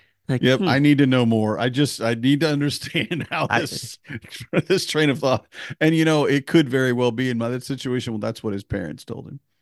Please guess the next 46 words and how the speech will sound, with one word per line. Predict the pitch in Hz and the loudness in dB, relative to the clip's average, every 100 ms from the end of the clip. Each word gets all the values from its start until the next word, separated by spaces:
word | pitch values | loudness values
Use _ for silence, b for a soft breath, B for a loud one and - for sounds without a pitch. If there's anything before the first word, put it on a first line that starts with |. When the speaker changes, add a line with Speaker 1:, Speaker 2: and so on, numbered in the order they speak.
| _ _ _ _ | _ _ _ _
Speaker 2:
Because | - 107 110 | -2 6 6
Speaker 1:
Yeah. | |
Speaker 2:
it | 139 | 6
was | 120 113 | 4 0
just | 139 - | -2 0
one | 139 | 0
of | 139 | 2
those | 139 - | 0 0
things | 147 117 | -4 -2
where | |
you're | 127 | -4
like, | 120 | -4
"No, | 143 | -4
no, | 160 | -4
I | 156 | -6
can't | - 165 160 156 _ - | -4 -4 -4 -8 _ -12
explain | 135 - - 135 143 139 127 117 B B | -10 -10 -10 -4 -2 -2 -4 -8 B B
menstruation | - 127 - 135 131 - 113 | -6 -6 -2 -2 -2 -2 -4
to | |
you. | 110 101 95 82 | -4 -4 -6 -6
I | 98 | -6
cannot | 113 - 196 | -2 4 4
Speaker 1:
Well, | 139 | 4
Speaker 2:
exchange | 131 151 135 | -4 -6 2
Speaker 1:
think | 185 208 | 2 4
about | 127 196 | 2 2
Speaker 2:
childbirth. | - 98 87 - | 0 -6 -10 -10
I'm | 107 104 | -10 -10
just | 117 | -12
gonna | - 101 | -12 -10
back | 104 120 127 | -6 -6 -6
off | 120 120 123 | -4 -4 -6
and | 107 | -6
say | 110 | -6
they | 101 104 | -4 -6
lay | 113 120 | -4 -6
<laughs> | - 143 - - | -4 -4 -4 -10
eggs." | - - - - | -10 -14 -16 -6
Speaker 1:
Think | - 175 185 | 2 2 4
of | 202 180 | 2 2
all | - 135 143 147 | 0 2 4 2
of | 127 | 0
the | |
generations | 127 98 120 120 110 107 104 101 - 90 87 87 - - | -2 0 0 2 0 0 0 -2 -6 -6 -8 -12 -16 -6
whose | 107 104 101 - | -2 0 -2 -6
parents | - - 143 135 95 87 85 82 - | -8 -4 -2 0 0 -2 -6 -10 -16